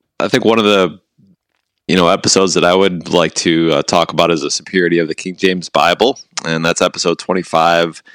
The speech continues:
It was done November twenty-fifth of two thousand nine. And one of the reasons why I'm bringing it up is because it just seems like in the past week,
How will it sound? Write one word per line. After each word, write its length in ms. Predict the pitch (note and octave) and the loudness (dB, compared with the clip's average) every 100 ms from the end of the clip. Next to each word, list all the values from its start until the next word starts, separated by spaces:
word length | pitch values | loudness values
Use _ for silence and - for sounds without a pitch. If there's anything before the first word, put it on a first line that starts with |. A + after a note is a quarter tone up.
| _ _ | _ _
It 80 | - | -2
was 160 | F2+ D#2+ | -2 0
done 240 | G2 F#2 | 0 2
November 340 | F2 F#2+ F#2+ | 2 2 0
twenty-fifth 520 | F2 F2+ F#2+ - G2+ - | -2 -4 -2 0 0 -2
of 80 | - | -2
two 120 | A2+ | 0
thousand 480 | F#2 F2+ E2+ E2 E2 | 2 2 0 -2 0
nine. 480 | F2 F#2+ F#2 F#2 - - _ _ - | 2 2 0 -4 -10 -20 _ _ -4
And 320 | F2 E2+ D#2+ | 0 0 2
one 160 | A2+ | 2
of 60 | D3 | 4
the 180 | F#2+ F2+ | 2 4
reasons 340 | G2+ F#2 F#2+ | 2 0 0
why 140 | F2+ G2 | 2 2
I'm 180 | F2 | -2
bringing 340 | D#2+ G#2+ G2 F#2 | 0 0 2 2
it 100 | F#2 | 2
up 240 | G2 - | 2 0
is 120 | F2 | -2
because 380 | - F2+ G2+ F2 | -2 -2 0 0
it 60 | E2 | 0
just 220 | F#2+ - | 0 0
seems 260 | G2+ F#2 F2+ | 0 0 0
like 220 | F2 - | 0 -4
in 60 | |
the 80 | E2 | -12
past 420 | - F#2+ F#2 - | -2 0 0 -2
week, 500 | F#2+ G2+ G2+ F#2 - | -2 0 0 -2 -12